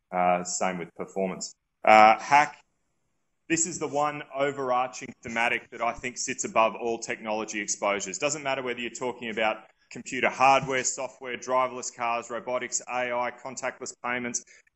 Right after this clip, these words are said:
every aspect of technology you could possibly think of requires cybersecurity to ensure that it's, it's a robust platform. Um, and so Hack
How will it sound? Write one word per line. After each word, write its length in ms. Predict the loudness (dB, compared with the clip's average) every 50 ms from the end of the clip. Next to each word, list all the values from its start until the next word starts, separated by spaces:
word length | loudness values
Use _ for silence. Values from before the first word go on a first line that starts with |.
| -2
every 380 | -2 0 0 0 -2 -4 -2 0
aspect 440 | 0 -2 -2 -2 -2 -4 -4 -4 -6
of 80 | -10 -8
technology 600 | -6 -6 -4 -2 -2 0 0 0 -2 -4 -4 -6
you 140 | -4 -6
could 180 | -6 -6 -8 -4
possibly 400 | -2 0 0 0 0 -2 -4 -6
think 340 | -6 -4 -4 -4 -4 -2 0
of 280 | 0 0 0 -2 -6 -14 _ _ _ _ _ _ -6
requires 680 | -6 -6 -4 -2 2 4 6 6 6 4 2 0 0 -2 -2 0
cybersecurity 960 | 0 0 0 -2 -4 -6 -10 -10 -10 -10 -8 -6 -6 -4 -4 -6 -6 -8 -10 -8
to 160 | -6 -4 -4
ensure 520 | -4 -4 -4 -4 -2 0 2 2 2 2
that 160 | 0 0 0
it's, 240 | 0 0 0 0 0
it's 220 | 0 -2 -6 -4 -4
a 60 | -2
robust 560 | 0 2 0 2 2 0 0 0 -2 -4 -4
platform. 440 | -4 -4 -4 -4 -6 -12 -12 -12 -12 -16 _ _ _ _ _ _ _ _
Um, 480 | 0 2 2 4 2 2 0 -4 -6 -6 -6
and 220 | -6 -6 -4 -2
so 260 | 0 2 4 4 4 2 2
Hack 320 | 0 0 0 -2 -8 -20